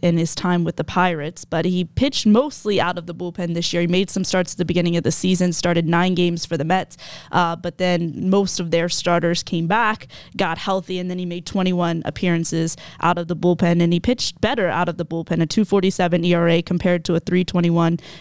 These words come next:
E R A overall. His strikeout numbers improved when he pitched out of the bullpen, um,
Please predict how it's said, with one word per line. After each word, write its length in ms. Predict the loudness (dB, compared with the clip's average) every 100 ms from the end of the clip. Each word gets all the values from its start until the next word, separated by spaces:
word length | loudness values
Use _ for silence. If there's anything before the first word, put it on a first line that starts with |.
| 0
E 120 | 2
R 120 | 2
A 180 | 0 -2
overall. 500 | -2 -2 2 4 4
His 140 | 2 -2
strikeout 500 | 0 0 0 -2 0
numbers 380 | -2 -4 -6
improved 440 | -4 -2 2 2 2
when 100 | -2
he 60 |
pitched 280 | 0 -2 -2
out 120 | -2
of 60 | -2
the 80 | -4
bullpen, 480 | -4 -2 -2 -2 -2 -8 -20 -2
um, 380 | 2 4 2 -2